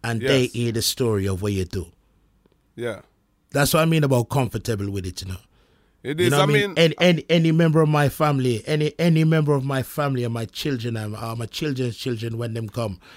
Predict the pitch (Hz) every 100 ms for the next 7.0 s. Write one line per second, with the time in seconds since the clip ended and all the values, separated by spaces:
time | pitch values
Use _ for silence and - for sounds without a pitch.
0 | - - 135 117 127 117 104 _ _ _
1 | _ _ - _ 151 131 113 123 139 -
2 | 131 - 151 127 123 123 113 _ 113 120
3 | - 123 - 120 135 120 92 117 104 80
4 | _ _ - 117 113 107 - 131 117 104
5 | 120 104 101 104 101 110 113 107 107 107
6 | 101 101 123 110 95 - 104 101 87 87